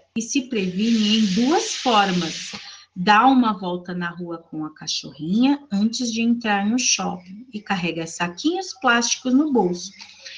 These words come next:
É um pouco desagradável. Tem dono que extrapola e até vai com o cachorro na área de alimentação, afirma. Tudo é bom senso do dono.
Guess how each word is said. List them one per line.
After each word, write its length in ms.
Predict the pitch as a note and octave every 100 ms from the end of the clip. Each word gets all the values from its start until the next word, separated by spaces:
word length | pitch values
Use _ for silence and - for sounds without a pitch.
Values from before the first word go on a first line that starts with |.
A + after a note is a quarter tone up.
| - -
É 100 | D#4+
um 220 | F4 E4+
pouco 680 | - B3+ C4+ A#3+ - - F#3 _ _ _
desagradável. 1500 | F#3 F#3 C#4 E4 D#4+ D#4 D#4 E4 D#4+ A#3 A3 G3 F3 D#3+ D#3 - _ _ _ _ _ B3+ _ _ _ _ -
Tem 240 | C#4+ D#4 A#3+
dono 580 | F3+ A3 C4 A3+ F#3+ F#3 - - _
que 160 | - A#3+
extrapola 960 | B3 - D4 - - B3 A3 F#3+ F3 F3+
e 140 | G#3
até 440 | G#3+ G#3 B3+ C#4
vai 400 | D#4+ B3 A3+ C4
com 180 | C4 C#4
o 80 | C4
cachorro 580 | C4+ C4 - A#3 A#3+ C4
na 240 | B3+ A#3
área 240 | A3 A#3 A#3
de 100 | A#3+
alimentação, 1000 | B3 B3 B3+ B3+ D#4+ - D4+ B3 A#3 G3+
afirma. 680 | G3 - F#3 D#3+ D3+ - _ _ _ _ _ _ _ _ _ _ -
Tudo 400 | F4+ G4+ F4 E4
é 120 | D#4
bom 240 | E4 G4
senso 540 | - - D#4 D#4+ - C#4+
do 200 | F4 C#4+
dono. 500 | B3+ G3+ F3+ F3+